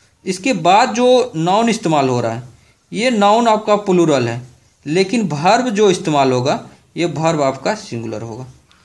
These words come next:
वर्ब आपका सिंगुलर होगा, ये इस बात पर फोकस कीजिएगा। तो यहाँ देखिए, a body of के बाद जो नाउन इस्तेमाल हुआ है ये आपका कैसा नाउन है, प्लूरल नाउन है, तो इसका मतलब ये तो सही है, प्लूरल नाउन इस्तेमाल हुआ है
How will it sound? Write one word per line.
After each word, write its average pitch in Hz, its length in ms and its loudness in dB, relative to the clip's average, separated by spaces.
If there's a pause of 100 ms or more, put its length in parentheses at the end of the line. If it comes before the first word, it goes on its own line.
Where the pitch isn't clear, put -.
(280)
वर्ब 175 320 0
आपका 160 300 0
सिंगुलर 139 380 -2
होगा, 120 200 -2
ये 143 240 0
इस 143 200 -6
बात 131 280 -2
पर 180 80 -2
फोकस 131 360 -4
कीजिएगा। 120 360 -4
तो - 380 -12
यहाँ 220 160 4
देखिए, 160 380 0
a 202 40 0
body 208 400 0
of 208 180 0
के 214 100 2
बाद 196 260 4
जो 202 120 2
नाउन 190 280 4
इस्तेमाल 165 400 0
हुआ 131 200 2
है 113 140 -6 (400)
ये 190 100 0
आपका 208 300 2
कैसा 214 320 0
नाउन 123 300 -2
है, 123 60 -12 (340)
प्लूरल 190 380 4
नाउन 214 220 4
है, 226 80 0
तो 220 80 -10
इसका 170 220 -2
मतलब 170 200 -2
ये 202 120 2
तो 208 140 0
सही 117 300 -2
है, 110 100 -4 (480)
प्लूरल 214 380 4
नाउन 202 300 2
इस्तेमाल 175 520 0
हुआ 165 340 2
है 180 160 0